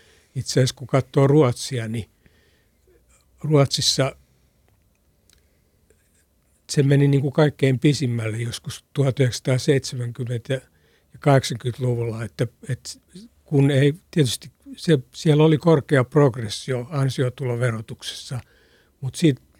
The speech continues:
kuitenkin tota sitä painopistettä siirrettiin sinne arv-, arvonlisäveron puolelle, se prosentti nousi. Ja sitten jossain vaiheessa se tuli niinku se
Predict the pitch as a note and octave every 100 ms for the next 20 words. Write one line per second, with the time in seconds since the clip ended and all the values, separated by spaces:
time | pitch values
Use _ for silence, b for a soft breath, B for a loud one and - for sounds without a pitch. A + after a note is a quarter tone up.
0 | - _ _ E3+ D#3 C3 A2+ C3 C3+ B2
1 | A#2+ - C3+ - D3+ C3 A#2 B2 G#2 -
2 | - A2 C#3 B2+ A#2 - A#2+ A#2 B2 B2
3 | A2 b b b b b b _ _ _
4 | D3 C3+ D#3 D#3 C#3+ B2+ A#2+ A2+ B2+ B2+
5 | B2 A2+ - B2+ A#2 A2+ F#2 B2 - C3+
6 | B2+ A2 - B2 B2 G#2+ F#2 - G2+ A2
7 | B2+ - - _ _ - - - C#3+ C3+
8 | - C3 B2 A#2+ A#2 A2+ - A2 B2+ -
9 | B2+ B2 D#3 B2+ B2 -